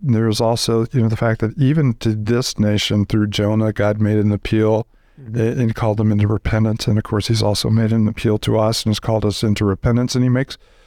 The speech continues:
Speaker 1: an appeal to the church, you know, as well in Revelation, you know, to recognize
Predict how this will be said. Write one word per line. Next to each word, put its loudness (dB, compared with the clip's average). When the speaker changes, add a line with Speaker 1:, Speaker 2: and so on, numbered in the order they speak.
Speaker 1:
an 2
appeal 0
to -4
the -2
church, -4
you 0
know, 2
as -2
well 2
in 2
Revelation, 0
you 0
know, 0
to -2
recognize 0